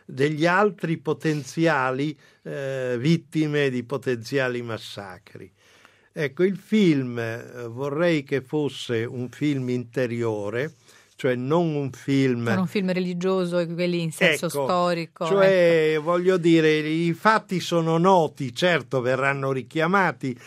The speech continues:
Speaker 1: durante il film, ma senza perdersi in descrizioni
Speaker 2: In
Speaker 1: dei fatti,
Speaker 2: ricostruzioni
Speaker 1: ma
Speaker 2: storiche,
Speaker 1: piuttosto farlo
Speaker 2: sì.
Speaker 1: sentire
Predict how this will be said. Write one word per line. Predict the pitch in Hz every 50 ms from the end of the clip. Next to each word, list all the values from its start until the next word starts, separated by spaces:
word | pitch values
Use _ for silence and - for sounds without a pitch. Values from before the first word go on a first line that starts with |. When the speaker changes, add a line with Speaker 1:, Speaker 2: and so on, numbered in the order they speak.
| - - - -
Speaker 1:
durante | - 143 147 156 160 156 156 139 135 160
il | 151 139
film, | 135 - - 165 156 151 143 143
ma | 147 156 160 160 151 - - - - _
senza | - - - 208 220 208 - - 208 190
perdersi | 202 - - 196 196 196 190 180 160 170 185 180 139 - - - 170
in | 170 165
descrizioni | 156 165 170 165 - - - 165 156 151 143 - - 175 175 175 175 175 160 151 151 143 143 143 135 123 - - -
Speaker 2:
In | 208 175
Speaker 1:
dei | 175 202
fatti, | 143 160
Speaker 2:
ricostruzioni | 165 160 143 - 190 185 151 135 120 113 - - 196 185 180 180 180 175
Speaker 1:
ma | 165 165
Speaker 2:
storiche, | 165 - 185 170 160 160 165
Speaker 1:
piuttosto | 233 247 262 180 170 180 226 196
farlo | - - 202 214 214 208 202 185
Speaker 2:
sì. | 156 -
Speaker 1:
sentire | - 170 170 160 147 - - 202 202 185 160 143 123 127 123 120 120